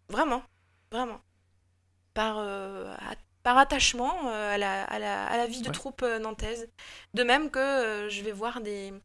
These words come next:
Speaker 1: des têtes d'affiche, euh, parce que je suis, euh, intéressée et curieuse de savoir ce qui se passe.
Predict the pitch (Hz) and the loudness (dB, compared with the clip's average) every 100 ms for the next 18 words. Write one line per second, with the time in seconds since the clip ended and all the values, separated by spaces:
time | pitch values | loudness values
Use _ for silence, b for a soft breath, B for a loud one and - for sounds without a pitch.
0 | B B - 214 220 196 214 208 254 - | B B -12 -2 -2 0 -2 -4 -6 -4
1 | - 214 202 - 214 - 220 - 214 202 | -4 -6 -10 -8 -8 -6 -8 -8 -8 -10
2 | 202 196 196 - 214 247 240 233 247 269 | -10 -14 -16 -14 -2 2 4 2 -2 -2
3 | 269 220 233 233 254 220 - 220 220 - | -2 -4 -4 -2 -2 -4 -8 -8 -8 -8
4 | - - 214 - - | -8 -10 -10 -12 -14